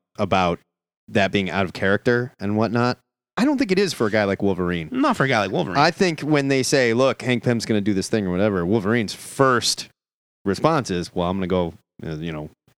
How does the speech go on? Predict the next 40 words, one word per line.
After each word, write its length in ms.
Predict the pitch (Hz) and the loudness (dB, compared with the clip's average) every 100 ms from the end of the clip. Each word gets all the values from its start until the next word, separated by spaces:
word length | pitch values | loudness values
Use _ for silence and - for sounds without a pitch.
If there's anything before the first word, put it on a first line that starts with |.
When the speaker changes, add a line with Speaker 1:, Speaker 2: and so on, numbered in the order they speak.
| _ _ - | _ _ 0
Speaker 1:
if 140 | 156 | 2
I 100 | 151 | 4
have 100 | 147 | 2
a 40 | 127 | 0
chance 240 | 147 - | -2 -2
to 60 | 110 | 0
stop 300 | 147 147 92 | 2 0 0
him, 160 | 95 - _ _ | -6 -8 _ _
I'm 80 | - | -4
gonna 80 | 98 | -4
go 60 | - | 0
kill 240 | - 85 | 0 0
him. 140 | 65 - _ _ _ _ _ - | -6 -20 _ _ _ _ _ -4
Because 200 | 90 90 | -2 0
you 80 | 104 | 2
guys 220 | 104 95 | 2 2
talk 200 | 110 101 | -2 -2
about 160 | 92 | -4
this 140 | 95 98 | -4 -2
all 120 | 92 | -2
the 40 | |
time 360 | 87 98 92 95 | -2 -2 -2 -4
and 240 | 85 82 | -6 -6
nothing 240 | 87 90 85 | -6 -6 -6
ever 160 | 90 87 | -6 -4
happens 560 | 87 85 95 104 92 | -4 -4 -4 -4 -4
and 260 | 85 87 87 | -6 -6 -4
we 100 | 87 | -4
end 140 | 87 | -2
up 140 | 92 90 | -4 -4
in 80 | |
a 80 | 85 | -8
giant, 380 | 82 87 87 87 | -6 -6 -8 -10
you 140 | 92 82 | -12 -10
know, 180 | 85 76 | -10 -6
Age 200 | 92 92 | -4 -4
of 100 | 87 | -4
Ultron 400 | 90 90 85 82 | -4 -6 -8 -8
crossover. 560 | 85 76 92 80 110 | -8 -6 -6 -4 -4
So, 320 | - 107 113 | 0 0 0